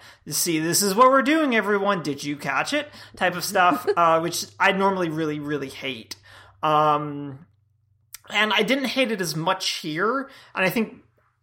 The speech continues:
Speaker 1: a lot of that just gets chalked up to the fact that it isn't overpowering in that sense. Um, or as pervasive,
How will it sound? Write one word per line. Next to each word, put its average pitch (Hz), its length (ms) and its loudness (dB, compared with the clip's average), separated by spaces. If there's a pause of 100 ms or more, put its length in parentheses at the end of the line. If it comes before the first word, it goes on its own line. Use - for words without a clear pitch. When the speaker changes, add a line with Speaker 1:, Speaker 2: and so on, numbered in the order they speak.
Speaker 1:
a 185 120 0
lot 165 280 2
of 175 120 0
that 180 180 2
just 156 180 -8
gets 208 160 -6
chalked 165 300 -4
up 151 80 -18
to 156 60 -14
the 156 60 -10
fact 156 300 -4
that 151 140 0
it 147 160 -10 (300)
isn't 156 340 -4
overpowering 156 1120 -2
in 208 200 -8
that 214 220 -2
sense. 240 520 -4 (480)
Um, 156 920 0 (1200)
or 175 240 2
as 160 240 -2
pervasive, 165 920 -4